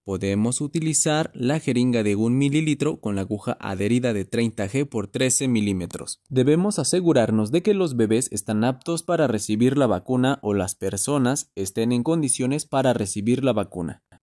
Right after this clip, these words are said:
Se debe de asegurar la vacunación a todas las personas recién nacidas con peso mayor o igual a dos mil gramos previo a su egreso del hospital o en el primer contacto con los servicios de salud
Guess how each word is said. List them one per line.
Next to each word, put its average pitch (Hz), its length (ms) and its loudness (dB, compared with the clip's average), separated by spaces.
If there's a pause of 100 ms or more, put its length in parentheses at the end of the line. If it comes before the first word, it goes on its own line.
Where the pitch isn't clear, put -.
Se 117 220 0
debe 143 240 4
de 156 140 4
asegurar 120 480 2
la 135 100 4
vacunación 104 720 -2
a 110 160 -4
todas 165 240 0
las 175 160 -2
personas 120 520 -2
recién 110 340 -2
nacidas 131 480 -2
con 98 220 -6
peso 131 260 0
mayor 113 360 2
o 120 40 2
igual 117 400 0
a 104 100 -2
dos 95 240 -2
mil 101 220 -2
gramos 117 440 0 (240)
previo 185 400 4
a 139 100 2
su 107 160 0
egreso 110 380 0
del 98 140 -2
hospital 104 580 -2
o 139 220 2
en 123 80 2
el 101 140 0
primer 104 380 0
contacto 165 640 -2
con 165 160 -2
los 127 120 -2
servicios 107 420 -4
de 123 120 0
salud 104 300 -2